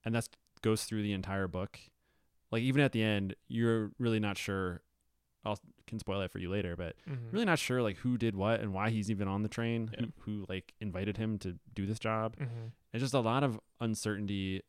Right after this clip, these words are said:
Speaker 1: and ends that re-, like, close, but without us knowing, like, why or how.
Speaker 2: Yeah.
Speaker 1: Um, and I don't know. It was, it was, like, a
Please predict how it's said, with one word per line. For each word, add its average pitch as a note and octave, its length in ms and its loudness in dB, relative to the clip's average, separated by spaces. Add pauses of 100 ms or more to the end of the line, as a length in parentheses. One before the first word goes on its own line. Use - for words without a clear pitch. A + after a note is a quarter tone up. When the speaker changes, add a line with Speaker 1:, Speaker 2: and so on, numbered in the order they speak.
Speaker 1:
and G2 320 -4 (420)
ends B2 280 0
that A2 160 0 (100)
re-, B2 160 -4 (120)
like, G2+ 240 -4 (280)
close, C3+ 460 2
but G#2 360 -2
without G#2 300 -2
us G2+ 160 -4
knowing, G2 340 -4
like, F2 300 -10 (320)
why G2 260 2
or F2+ 120 0
how. F2+ 480 -4 (280)
Speaker 2:
Yeah. - 160 -6 (1080)
Speaker 1:
Um, F2 640 -4 (680)
and A#2+ 120 -2
I A2 60 2
don't E2 160 -2
know. D#2+ 240 -8 (1200)
It D3+ 100 2
was, F3+ 180 6
it E3+ 180 2
was, E3+ 180 4
like, E3 180 4
a B2 100 4